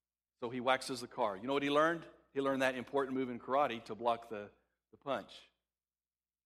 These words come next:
See the theological truth there? Jesus starts with his disciples, these little basic steps. Just recognize that I'm here and I'm doing something.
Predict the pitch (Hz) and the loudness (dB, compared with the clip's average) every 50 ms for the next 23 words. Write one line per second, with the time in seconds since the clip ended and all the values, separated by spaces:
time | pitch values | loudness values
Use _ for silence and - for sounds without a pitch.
0 | _ _ _ _ _ _ _ _ _ _ _ _ _ _ _ _ _ _ _ _ | _ _ _ _ _ _ _ _ _ _ _ _ _ _ _ _ _ _ _ _
1 | _ _ _ _ _ _ _ _ _ _ _ - 151 147 143 139 - 165 156 151 | _ _ _ _ _ _ _ _ _ _ _ -4 -2 -2 -2 -2 0 2 4 6
2 | 156 160 160 151 139 147 143 135 - 156 160 156 160 - 160 160 160 147 - 151 | 6 4 4 2 -2 -4 -6 -4 -2 -2 -2 -2 0 0 0 0 0 0 0 -2
3 | 170 180 156 147 131 - - - 156 156 151 - - 147 135 135 131 - - 120 | -2 0 -2 -2 -2 -2 2 4 4 4 4 2 -4 -4 -2 -4 -6 -6 -8 -8
4 | - - 151 147 147 143 - 127 113 113 107 - - - _ _ _ _ _ - | -4 0 2 2 2 2 -2 -6 -8 -8 -8 -14 -20 -20 _ _ _ _ _ -8
5 | 135 127 147 160 147 131 - 147 147 143 - 135 113 - - - - 139 127 120 | -4 -2 2 2 4 4 4 4 4 4 0 -4 -4 -4 -6 -4 0 0 0 0
6 | 107 - - - - - - - _ _ _ _ _ _ _ _ _ _ _ _ | 0 -4 -8 -8 -8 -8 -8 -12 _ _ _ _ _ _ _ _ _ _ _ _
7 | 165 175 - - 160 175 180 180 - 180 170 165 165 165 160 160 147 131 143 135 | -6 -4 -2 4 6 6 6 6 4 0 4 6 6 6 6 4 2 2 2 2
8 | 127 123 120 117 113 135 143 143 143 135 127 113 107 - - - - 139 131 123 | 2 2 0 -4 -4 -4 0 2 2 2 2 0 -2 -6 -14 -12 -4 -2 -2 0
9 | 113 110 120 139 139 135 127 120 - - 117 107 - - 104 95 | -2 -2 -4 -4 -2 -2 -4 -4 -4 -6 -6 -6 -8 -12 -16 -16